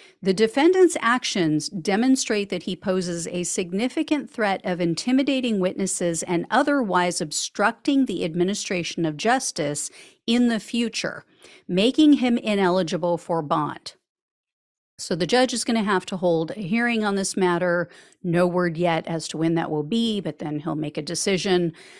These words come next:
Um, I have a feeling he's probably gonna give Floyd one more chance. And, you know, this guy has a lot of nerve calling someone else a whole mess. I, I, I will remind you, like I said, he was the leader of Black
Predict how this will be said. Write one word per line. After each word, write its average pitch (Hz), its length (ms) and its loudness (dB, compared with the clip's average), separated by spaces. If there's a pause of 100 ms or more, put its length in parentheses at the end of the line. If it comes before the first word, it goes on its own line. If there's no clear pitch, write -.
(180)
Um, 170 440 2
I 233 100 2
have 370 240 4
a 359 100 4
feeling 220 560 0
he's 214 220 -2
probably 185 400 -2
gonna 170 180 2
give 165 220 -4
Floyd 175 320 0
one 165 200 2
more 160 160 0
chance. 196 680 0 (240)
And, 180 340 2
you 247 140 0
know, 240 120 4
this 285 200 0
guy 381 160 6
has 359 160 6
a 185 100 6
lot 170 380 4
of 156 160 0
nerve 165 640 0
calling 190 440 2
someone 170 460 0
else 165 480 0 (100)
a 226 140 4
whole 233 220 6
mess. 214 580 0 (400)
I, - 120 -6 (120)
I, - 220 -6
I 294 80 6
will 311 220 6
remind 220 460 4
you, 160 440 4
like 202 160 2
I 202 80 2
said, 170 340 0 (240)
he 370 160 6
was 320 200 6
the 330 100 4
leader 311 380 6
of 180 140 0
Black 175 520 0